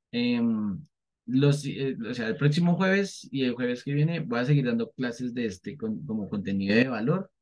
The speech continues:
¿cierto? Información que les puede servir. Todo eso que les estoy enseñando es para que ustedes lo apliquen para el siguiente programa.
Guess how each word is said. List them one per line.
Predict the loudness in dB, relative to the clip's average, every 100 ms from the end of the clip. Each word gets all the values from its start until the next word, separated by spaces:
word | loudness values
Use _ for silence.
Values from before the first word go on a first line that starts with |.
| _
¿cierto? | -8 -4
Información | -4 -2 -6 -8 -8 -10
que | -8
les | -10
puede | -8 -8
servir. | -8 -8 -8 -10 -14 _ _ _ _ _ _
Todo | 4 4
eso | 4 0
que | -2
les | -2
estoy | 0 -2
enseñando | 2 2 2 0
es |
para | 0 -2
que | -2
ustedes | 2 2
lo | 2
apliquen | -2 -4 -4 -2 0 0
para | 0 -2
el |
siguiente | -4 -6 -6 -4
programa. | -4 -2 2 2 0